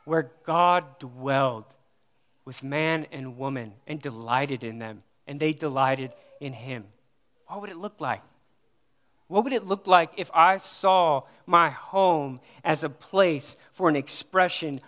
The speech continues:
of the kingdom of God, where there is justice and righteousness, where there is sacrifice and beauty and wonder? That would be powerful.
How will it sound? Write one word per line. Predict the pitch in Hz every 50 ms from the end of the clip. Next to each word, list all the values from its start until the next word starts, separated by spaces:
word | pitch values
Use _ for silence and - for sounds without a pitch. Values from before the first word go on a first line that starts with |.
| - _
of | 175 165 147
the | 147
kingdom | 139 _ - 147 175 196 185 175 160 151
of | 147 131 120
God, | - 135 123 120 107 104 - _ _ _ _ _ _ _ _ _ _ _ _ _ _ _ _ _ _ _ _ _ _ _ _ _ _ _ _ _ _
where | 156 151
there | 151 175 180
is | 170 147 135
justice | 127 - - 175 180 170 - - - - 151 143 113 - - -
and | 139 131 131 127 123
righteousness, | 147 160 165 165 156 - 139 123 - - 135 127 110 - - - - - _ _ _ _ _ _ _ _ _ _ _ _ _ _ _ _ _
where | 147 156
there | 139 160 165 170
is | 175 - 180 165 151
sacrifice | - - - - - 160 165 180 - - 160 143 - - 143 131 123 113 110 - - - - _ _ _ _
and | 151 147 139 135 113 _ _
beauty | 151 143 131 123 135 156 175 180 151 143 113 101 95 _ _ _ _ _ _ _ _ -
and | - 151 143 135 131 135 131
wonder? | 135 143 151 165 170 165 151 135 127 101 90 _ _ _ _ _ _ _ _ _ _ _ _ _ _ _ _ _ _ _ _ _ _ _ _ _ _ _ _ _ _ _ _ _ _ _ _ _ _ _ _ _ _ _ _ _ _ _ _ _ _ _ _ _ _
That | - 208 196 - -
would | 185 151 131 - _
be | 147 151
powerful. | 135 - - - - 190 233 254 226 170 - - - - -